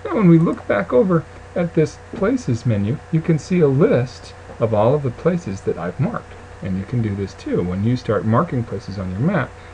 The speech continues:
you'll have them all here and you can jump directly to them. I'm gonna take you to another one.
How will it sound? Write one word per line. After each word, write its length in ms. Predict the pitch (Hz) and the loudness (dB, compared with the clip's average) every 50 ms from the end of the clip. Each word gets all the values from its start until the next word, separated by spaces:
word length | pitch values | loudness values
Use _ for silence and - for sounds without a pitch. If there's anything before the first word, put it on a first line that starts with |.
| - - | -8 -6
you'll 100 | 123 - | -6 -2
have 180 | - 123 143 160 | -2 -2 0 2
them 140 | 180 170 151 | 2 2 2
all 140 | 139 131 | 2 0
here 240 | 107 98 101 101 123 | -2 -2 -2 -2 -2
and 200 | - - 107 113 | -2 0 -2 -2
you 60 | 120 | -2
can 220 | 127 - 113 110 101 | 0 0 -2 0 0
jump 220 | 107 107 110 - | -2 -4 -6 -6
directly 360 | - 107 98 82 - - 107 | -6 -6 -6 -6 -6 -8 -10
to 140 | - - 220 | -8 -6 -4
them. 140 | 175 131 - - - - - - - - - - | -4 -4 -6 -8 -16 -18 -18 -18 -18 -18 -6 0
I'm 80 | 131 | 2
gonna 80 | 131 139 | 2 2
take 220 | 131 165 165 147 | 2 0 0 0
you 60 | 156 127 | 0 -2
to 120 | - 139 | 0 0
another 240 | 127 117 - 214 180 | 2 2 2 2 2
one. 240 | 117 92 90 117 | 0 0 -2 -4